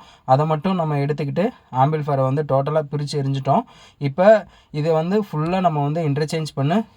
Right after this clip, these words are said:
அ, கஸ்டமருக்கு நம்ம எப்படி கொடுக்க போறோம் அப்படின்றத வீடியோல நான் காமிச்சிருக்கேன். முடிஞ்ச வரையும் வீடியோ ஸ்கிப் பண்ணாம பாருங்க. அதே மாதிரி நம்ம சேனலை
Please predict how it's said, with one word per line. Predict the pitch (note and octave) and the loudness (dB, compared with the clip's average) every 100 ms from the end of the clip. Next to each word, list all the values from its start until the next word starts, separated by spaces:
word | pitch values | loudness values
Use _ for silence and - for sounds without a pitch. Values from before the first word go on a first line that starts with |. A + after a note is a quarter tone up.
| - | -4
அ, | |
கஸ்டமருக்கு | D3 C3+ C3 C3 E3+ E3 D#3 | 0 2 2 0 0 -2 -2
நம்ம | D3+ C3+ | 0 0
எப்படி | C3+ D#3 | -2 -2
கொடுக்க | C#3+ D3+ C3+ | -2 0 0
போறோம் | C#3+ | 0
அப்படின்றத | C3 A#2+ B2+ B2 C3+ G3 G3+ C3+ | 0 0 -4 -2 0 0 -2 -6
வீடியோல | C3 D3 C#3 B2+ | -4 -2 0 -2
நான் | B2 C3 | 0 0
காமிச்சிருக்கேன். | C#3 B2+ C3+ E3+ C3+ | 0 -4 -4 -2 -2
முடிஞ்ச | C#3 C#3 | -2 -2
வரையும் | C#3 E3 | -2 -2
வீடியோ | C#3 D3+ | -2 -2
ஸ்கிப் | C#3+ - B2+ | -4 -6 -4
பண்ணாம | C3 C3+ | 0 0
பாருங்க. | C3 B2 C3 G#3+ C#4+ - - | 0 -2 2 2 0 -12 -10
அதே | - B2 D3+ | -4 0 0
மாதிரி | D3 D#3+ | 0 -2
நம்ம | D3+ B2 | -2 -2
சேனலை | A#2+ C#3+ C#3 D#3 | -2 -2 -2 -2